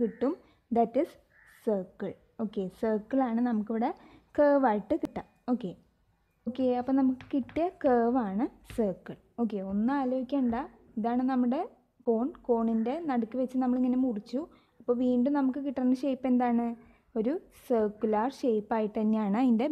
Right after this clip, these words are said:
ബേസ് ഉണ്ടാവുക. ഓക്കെ, അത്രയ്ക്കേ ഉള്ളൂ. ഇനി നമ്മൾ എന്താ ചെയ്യണമെന്ന് വെച്ചിട്ടുണ്ടെങ്കിൽ നയൻറ്റി ഡിഗ്രീനെക്കാട്ടും കുറച്ച് കുറവാക്കാൻ പോവാണ്. അതായത് ഇതിനെ കുറച്ചൊന്ന് ചെരിക്കാൻ പോവാണ്. ഓക്കെ, അപ്പോൾ എന്താ കിട്ടാന്ന് നോക്കാം. ഓക്കെ,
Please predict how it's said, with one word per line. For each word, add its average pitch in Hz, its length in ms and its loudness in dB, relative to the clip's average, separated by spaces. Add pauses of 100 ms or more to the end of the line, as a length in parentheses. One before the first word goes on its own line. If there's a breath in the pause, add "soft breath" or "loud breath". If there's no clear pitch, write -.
ബേസ് 226 400 0
ഉണ്ടാവുക. 196 340 0 (340)
ഓക്കെ, 208 180 -6 (100)
അത്രയ്ക്കേ 214 380 -8
ഉള്ളൂ. 165 120 -8 (460 soft breath)
ഇനി 359 140 0 (100)
നമ്മൾ 294 220 4
എന്താ 247 160 4 (100)
ചെയ്യണമെന്ന് 208 300 2
വെച്ചിട്ടുണ്ടെങ്കിൽ 190 400 -2 (400 soft breath)
നയൻറ്റി 285 460 6
ഡിഗ്രീനെക്കാട്ടും 247 840 2
കുറച്ച് 277 280 -2
കുറവാക്കാൻ 233 640 2
പോവാണ്. 165 280 -6
അതായത് 247 300 2 (180)
ഇതിനെ 262 240 10 (100)
കുറച്ചൊന്ന് 285 460 8
ചെരിക്കാൻ 226 440 4
പോവാണ്. 165 200 -2 (240)
ഓക്കെ, 208 140 0 (100)
അപ്പോൾ 277 200 2
എന്താ 240 200 8
കിട്ടാന്ന് 196 340 -2
നോക്കാം. - 220 -14 (1120)
ഓക്കെ, 254 220 -2